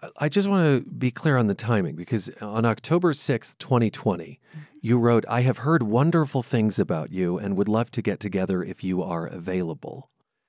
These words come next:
Speaker 1: So that's just before, that's a month before the election.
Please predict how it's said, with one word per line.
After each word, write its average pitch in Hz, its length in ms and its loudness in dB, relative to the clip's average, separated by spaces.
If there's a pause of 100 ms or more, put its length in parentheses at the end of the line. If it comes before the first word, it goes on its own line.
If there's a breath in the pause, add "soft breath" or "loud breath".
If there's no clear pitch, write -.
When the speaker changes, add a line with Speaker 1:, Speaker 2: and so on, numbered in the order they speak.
(140)
Speaker 1:
So - 200 -2
that's 139 320 0
just 127 500 -2
before, 110 480 2
that's 107 160 -2
a 117 60 4
month 123 460 0
before 117 520 0
the 90 240 -4
election. 92 680 -8